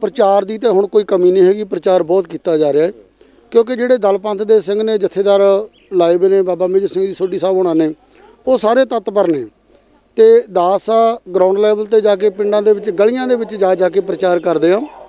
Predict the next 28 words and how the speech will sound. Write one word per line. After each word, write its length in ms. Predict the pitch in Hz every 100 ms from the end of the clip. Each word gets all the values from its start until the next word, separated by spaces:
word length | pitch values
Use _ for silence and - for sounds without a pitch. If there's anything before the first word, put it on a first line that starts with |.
| - _ _ _ _ _ _ _ _ _
ਗਲੀਆਂ 260 | 185 226 262
ਦੇ 80 | 269
ਵਿੱਚ 160 | 254
ਜਾ 220 | 247 208
ਜਾ 140 | 214 226
ਕੇ 180 | 214 240
ਪ੍ਰਚਾਰ 400 | 220 190 196 180
ਕਰਦੇ 320 | 180 156 147
ਆ। 120 | 113 - _ -
ਪ੍ਰਚਾਰ 320 | 185 196 208
ਦੀ 120 | 254
ਕੋਈ 180 | 226 190
ਕਮੀ 280 | 208 196 233
ਨਹੀਂ, 220 | 240 233 _ _ _ _ _ _ -
ਥੋੜ੍ਹੀ 260 | 254 330
ਜਿਹੀ 140 | 302 285
ਕਿਤੇ 260 | 254 226
ਨਾ 120 | 254 254
ਕਿਤੇ 500 | 220 262 254 247 247
ਜਿਹੜੀ 220 | 202 240 247
ਕਮੀ 280 | 240 226 240
ਆ 80 | 233
ਉਹ 400 | 247 233 254 214
ਅੰਧ 120 | 247
ਵਿਸ਼ਵਾਸੀ 500 | 240 - 202 165 185
ਦੀ 180 | 170 165
ਆ, 140 | 120 - _ _ _ _ _ -
ਕਿਉਂਕਿ, 240 | 240 294